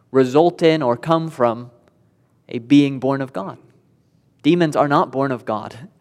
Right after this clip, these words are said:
And you don't have to be born of God to mentally agree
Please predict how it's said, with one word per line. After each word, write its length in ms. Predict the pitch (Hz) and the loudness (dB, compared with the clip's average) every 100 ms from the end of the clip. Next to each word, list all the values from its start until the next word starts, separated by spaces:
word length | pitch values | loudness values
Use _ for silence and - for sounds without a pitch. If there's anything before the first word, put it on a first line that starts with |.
| - - _ _ _ _ _ | -20 -20 _ _ _ _ _
And 160 | - 120 | -12 0
you 160 | 156 220 | 6 6
don't 200 | 202 165 | 4 0
have 160 | 156 | -2
to 80 | 151 | -2
be 140 | 135 | -2
born 260 | 131 143 135 | 2 2 2
of 100 | 120 | 0
God 260 | 139 127 - | 2 2 -2
to 100 | 127 | -10
mentally 640 | 127 147 165 170 151 139 | -2 0 0 -2 -2 -2
agree 840 | - 123 139 139 151 123 120 123 | -2 -4 -2 2 4 2 -2 -8